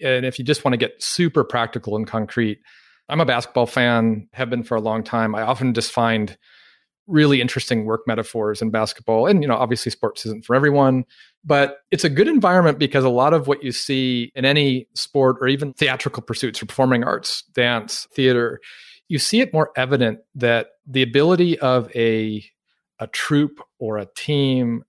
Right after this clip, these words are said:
or the coaches or the directors to really help people feel that they can bring all of themselves to something makes a tremendous difference on the output you get.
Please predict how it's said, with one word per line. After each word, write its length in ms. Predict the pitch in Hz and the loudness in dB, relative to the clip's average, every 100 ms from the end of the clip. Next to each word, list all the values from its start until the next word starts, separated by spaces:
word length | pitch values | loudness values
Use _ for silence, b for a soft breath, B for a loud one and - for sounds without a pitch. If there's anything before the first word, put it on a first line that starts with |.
| - | -12
or 140 | 107 | -12
the 100 | 98 | -10
coaches 720 | - - 156 - 135 127 - - | -8 -2 -2 0 -2 -2 -6 -6
or 40 | |
the 80 | 107 | -4
directors 640 | 107 107 127 - 131 113 - | -2 0 -2 0 -2 -2 -6
to 120 | 123 | -8
really 540 | 117 135 160 180 175 | -6 -2 0 2 0
help 320 | 135 147 - | 0 -4 -6
people 320 | - 127 123 113 | -6 -6 -6 -8
feel 640 | - 131 127 120 117 113 b b b b b - | -2 2 4 4 2 -2 b b b b b -12
that 120 | 127 | -4
they 100 | 135 | -2
can 240 | 131 123 | 0 0
bring 440 | 107 123 127 151 147 _ _ | 0 0 0 0 -6 _ _
all 240 | 117 127 | 0 4
of 120 | 147 160 | 4 4
themselves 480 | 180 - 196 185 | 0 0 0 0
to 120 | - 196 | -2 -2
something 560 | 196 190 214 220 208 b b b - | 0 -2 -2 -2 -2 b b b -6
makes 260 | 139 139 135 | -4 -4 -6
a 40 | |
tremendous 680 | - 131 123 147 170 143 - | -6 -4 -4 -2 -2 -2 -2
difference 480 | 120 - 113 98 117 | -6 -4 -4 -4 -4
on 60 | |
the 160 | 113 104 110 | -4 -2 -6
output 320 | - - - | -6 -12 -12
you 80 | 69 | -12
get. 260 | - - | -10 -10